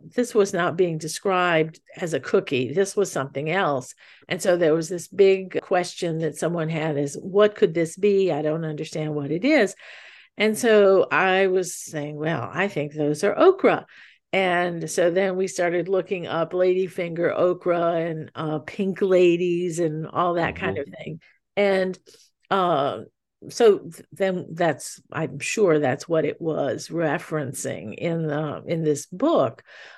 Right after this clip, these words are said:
Speaker 1: But, um, I, I love that. I love that all of that changes. The names of things change, and, um, uh, just knowing that those things still exist,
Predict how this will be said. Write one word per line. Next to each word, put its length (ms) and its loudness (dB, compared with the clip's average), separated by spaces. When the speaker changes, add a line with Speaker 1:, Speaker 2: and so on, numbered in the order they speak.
Speaker 1:
But, 400 2
um, 260 0
I, 60 -6
I 140 2
love 380 4
that. 460 0
I 80 0
love 320 0
that 260 -4
all 200 2
of 100 -2
that 220 -2
changes. 760 -4
The 140 -4
names 520 0
of 100 -6
things 440 -6
change, 680 -4
and, 440 -4
um, 560 0
uh, 420 -2
just 280 2
knowing 560 2
that 200 -2
those 220 0
things 320 -6
still 260 0
exist, 760 0